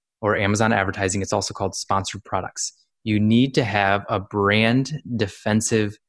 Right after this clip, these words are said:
campaign. Brand defensive campaign is just simply your brand name because you're spending so much money on Facebook, on Google Ads, in Target,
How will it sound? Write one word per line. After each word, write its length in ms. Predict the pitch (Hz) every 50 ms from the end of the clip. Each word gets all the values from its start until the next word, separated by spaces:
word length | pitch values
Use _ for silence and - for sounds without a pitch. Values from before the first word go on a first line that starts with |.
| _ _ _ _
campaign. 680 | - - - 107 107 110 101 - 101 98 92 90 95 - _ _ _ _ _ _
Brand 240 | 107 104 113 120 123
defensive 380 | 120 - 117 113 - - -
campaign 420 | - - 107 98 98 110 113 117 110
is 120 | 95 95
just 220 | 98 98 - -
simply 320 | - 117 110 104 - 117 107
your 140 | 101 98 92
brand 360 | 95 - 98 98 98 95 95
name 280 | 95 95 95 101 107
because 380 | 107 104 - 110 104 98 - - - _ _ _ _
you're 100 | - 104
spending 400 | - - - - 139 143 147 139
so 160 | 127 - 127
much 220 | 113 120 117 - -
money 340 | 107 104 110 110 110 117 -
on 360 | 120 107 95 95 92 92 90
Facebook, 460 | - 131 135 - - 160 156 151 156 - - _ _ _ _
on 160 | 101 98 98
Google 300 | 98 113 120 135 123 113
Ads, 420 | 107 107 117 127 135 - - - - _ _ _ _ _
in 200 | 113 98 92 90
Target, 500 | - - - 110 123 123 156 160 156 156